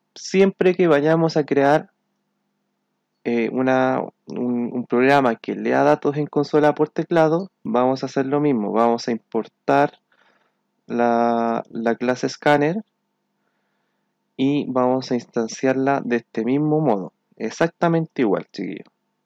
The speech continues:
Entonces, eh, estaríamos listos para crear nuestro cliente, ¿ya? Bueno,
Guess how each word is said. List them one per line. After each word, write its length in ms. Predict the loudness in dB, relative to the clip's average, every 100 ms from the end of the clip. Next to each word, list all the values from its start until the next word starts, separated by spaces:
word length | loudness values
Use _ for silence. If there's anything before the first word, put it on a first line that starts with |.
| _ _ _ _ _ _ _ _ _ _ _ _ -20 -20 -20 -20 -20 _ -20 _ _ -2
Entonces, 1160 | 0 0 -2 4 4 4 -2 -4 -4 -8 -18 -18 _ _ _ _ _ _ _ _ _ _ _ _ _ _ _ _ _ _ _ _ -4
eh, 1120 | 0 0 0 0 0 0 0 0 -2 -6 -12 _ _ _ _ _ _ _ _ _ _ _ _ _ _ _ _ _ _ _ _ _ _ _ _ _ _
estaríamos 540 | -12 -6 -2 0 0 -2
listos 380 | -4 -6 -8 -4
para 220 | -2 -2
crear 260 | 0 0 0
nuestro 280 | -2 -4 -4
cliente, 460 | 0 0 -2 -12 -20 _ _ _ _ -14
¿ya? 260 | -6 -6 -8 _ _ _ _ _ _ _ _ -6
Bueno, 200 | -6